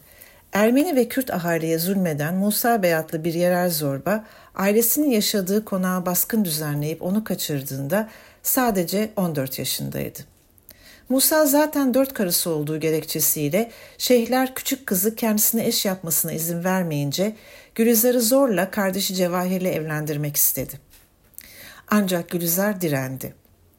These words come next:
Ne bedenini kendisine göz koyanlara teslim etti, ne de Hristiyan inancını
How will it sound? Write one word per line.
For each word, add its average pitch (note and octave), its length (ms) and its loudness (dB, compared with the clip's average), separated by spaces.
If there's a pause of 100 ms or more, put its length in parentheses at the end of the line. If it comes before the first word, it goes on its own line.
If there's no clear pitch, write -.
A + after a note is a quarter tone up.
(760)
Ne G3+ 220 4
bedenini E3+ 560 2 (160)
kendisine E3+ 500 0
göz F#3 260 2
koyanlara D#3 500 -2
teslim G3 420 2
etti, A#3 400 0 (400)
ne F3+ 220 2
de E3 180 0 (140)
Hristiyan E3+ 540 -2
inancını D3 600 -4